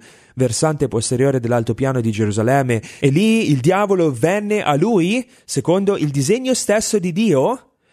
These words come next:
il quale lo aveva condotto in quel luogo per mezzo del suo spirito, e lo tenta proprio riguardo a cose che gli spettavano di diritto.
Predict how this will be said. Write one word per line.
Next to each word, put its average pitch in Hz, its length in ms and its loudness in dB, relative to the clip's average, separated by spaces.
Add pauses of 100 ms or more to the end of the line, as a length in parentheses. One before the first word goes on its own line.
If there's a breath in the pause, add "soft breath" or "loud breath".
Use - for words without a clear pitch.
(140)
il 165 180 0
quale 233 180 2
lo 196 80 0
aveva 202 220 0
condotto 190 800 -2
in 135 120 -8
quel 135 160 -2
luogo 123 300 -4
per 120 100 -6
mezzo 123 220 -4
del 117 100 -2
suo 110 140 -6
spirito, 110 480 -4 (180 loud breath)
e 139 120 0
lo 135 140 2
tenta 233 520 0
proprio 208 440 0
riguardo 180 600 -2
a 143 220 -4
cose 180 500 -2
che 170 320 -2
gli 165 160 -4
spettavano 151 840 -4
di 120 140 -4
diritto. 120 640 -2